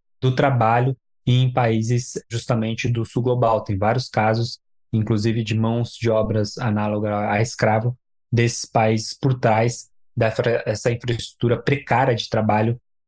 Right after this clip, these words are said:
dessas novas tecnologias, ou até mesmo da extração ilegal de minérios que tá por trás da cadeia econômica dos chips que também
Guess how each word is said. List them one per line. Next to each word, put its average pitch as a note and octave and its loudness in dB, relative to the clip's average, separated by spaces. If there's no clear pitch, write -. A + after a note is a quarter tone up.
dessas A#2 0
novas A2+ -2
tecnologias, A#2 -2
ou B2 2
até C3 0
mesmo C#3+ 0
da C3+ 0
extração C3 -2
ilegal C3+ 2
de B2 4
minérios B2 2
que - -20
tá B2 4
por B2+ -4
trás A#2 0
da A#2+ 0
cadeia A#2 -2
econômica A#2+ 0
dos B2 2
chips - -2
que - 0
também A#2+ 2